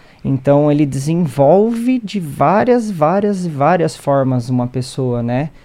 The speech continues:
E formas positivas, porque também a, a cultura do skate é uma família. As pessoas do skate, elas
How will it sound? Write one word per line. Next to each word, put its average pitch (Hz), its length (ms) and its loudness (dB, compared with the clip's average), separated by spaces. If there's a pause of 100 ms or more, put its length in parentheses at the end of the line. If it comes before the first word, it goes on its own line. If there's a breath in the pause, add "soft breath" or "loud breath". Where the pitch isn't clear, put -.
(540 soft breath)
E 151 80 -4
formas 160 400 0
positivas, 190 720 -2
porque 147 280 -6
também 175 600 0 (480 loud breath)
a, 123 680 4
a 143 80 -2
cultura 185 500 0
do 143 120 0
skate 160 680 -4
é 135 80 -2
uma 135 160 -2
família. 127 480 -2
As 127 80 -10
pessoas 165 480 -6
do 147 80 -6
skate, 143 560 -4
elas 127 480 -4